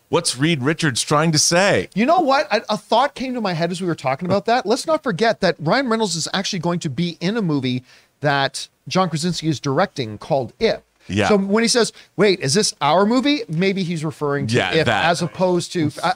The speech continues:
Speaker 2: I initially took it as a Fantastic Four
Speaker 1: Yeah, yeah.
Speaker 2: kind of tease. Either way, it's a brilliant tweet by John Krasinski.
Speaker 1: It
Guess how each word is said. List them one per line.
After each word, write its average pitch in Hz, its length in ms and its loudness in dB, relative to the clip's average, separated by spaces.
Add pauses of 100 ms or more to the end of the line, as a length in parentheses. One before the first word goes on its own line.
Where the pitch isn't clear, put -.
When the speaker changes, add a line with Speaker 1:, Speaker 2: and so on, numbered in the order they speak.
Speaker 2:
I 262 200 2
initially 226 460 -2
took 190 200 -4
it 185 60 -2
as 165 140 -2
a 147 60 -4
Fantastic 147 520 -2
Four 135 340 0
Speaker 1:
Yeah, 95 180 2
yeah. 90 200 0
Speaker 2:
kind 165 140 2
of 165 80 0
tease. 185 400 -2
Either 254 240 2
way, 165 200 4
it's 117 120 -4
a 165 60 -2
brilliant 170 400 0
tweet 135 300 -6
by 123 100 2
John 120 220 -2
Krasinski. 107 440 -8
Speaker 1:
It - 60 -14